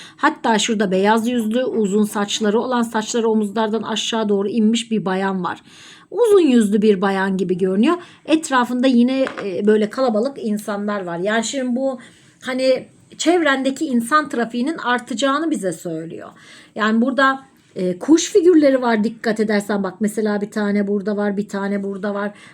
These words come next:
bir tane burada. Şimdi bu kuş figürleri de bize uzaklardan gelecek olan haberleri ya da böyle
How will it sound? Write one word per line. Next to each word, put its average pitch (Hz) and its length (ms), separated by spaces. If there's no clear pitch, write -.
bir 214 260
tane 202 400
burada. 196 280
Şimdi 202 300
bu 233 120
kuş 415 320
figürleri 240 640
de 226 200
bize 233 280
uzaklardan 302 720
gelecek 285 420
olan 262 260
haberleri 208 800
ya 262 180
da 294 140
böyle 277 340